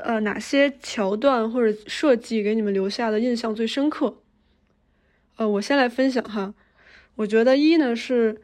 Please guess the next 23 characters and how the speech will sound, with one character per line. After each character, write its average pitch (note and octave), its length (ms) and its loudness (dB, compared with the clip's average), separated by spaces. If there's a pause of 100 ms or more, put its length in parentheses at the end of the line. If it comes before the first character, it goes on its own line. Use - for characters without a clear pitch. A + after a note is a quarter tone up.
(320)
呃， G#3 280 -4
这 C4+ 160 -2
个 C4+ 80 6
游 G#3+ 180 4
戏 B3+ 280 0
给 G#3+ 200 -2
了 A3+ 120 4
我 A3+ 200 4
很 A3 300 -4
多 A#3+ 240 0
在 A3 320 0
都 D4+ 240 0
市 C4+ 180 -4
生 B3 240 -2
活 A3 140 -2
中 A#3 220 -4
很 G#3+ 320 -4
难 G#3+ 400 -2 (360)
遇 E4 240 4
到 A3 220 2
的 G#3 80 -2
那 A3+ 100 2
种 G3+ 240 -4